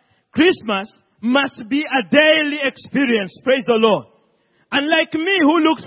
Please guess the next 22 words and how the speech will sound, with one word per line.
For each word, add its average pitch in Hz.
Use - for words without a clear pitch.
forward 262
to 269
two 392
important 277
things 311
in 262
one 285
day 311
in 262
a 240
year, 269
the 247
same 330
way 359
the 349
priest 392
will 254
look 285
forward 262
to 269
one 285
day 302